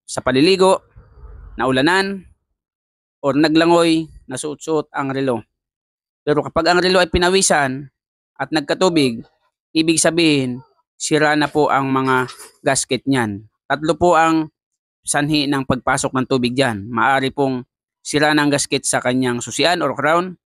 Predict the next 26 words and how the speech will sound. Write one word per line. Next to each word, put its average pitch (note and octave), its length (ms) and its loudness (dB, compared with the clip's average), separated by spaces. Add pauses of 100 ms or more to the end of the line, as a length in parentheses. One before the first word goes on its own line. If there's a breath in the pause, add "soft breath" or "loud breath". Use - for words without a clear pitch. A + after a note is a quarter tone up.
(520)
sira D#3+ 320 0
na D#3 80 0
po C#3+ 120 0
ang C#3+ 80 0
gasket C#3 240 -4
sa C3 120 -8
takip, F#3 360 -4 (680)
at D3 240 -2
meron D#3 240 2
din D3 160 2
po D3 160 2
yung C#3+ 160 2
washer C3 560 0 (480)
na C3 160 0
nagsisilbing D#3 640 0
gasket C3 400 -2 (400)
sa - 160 -4
salamin C#3 640 0
kung C#3 240 -2
ito C#3 160 -6
po C3+ 160 0
ay C3 80 -2
napalitan C3 320 -2
na C3+ 80 0
ng C#3+ 120 2
salamin. F3 520 0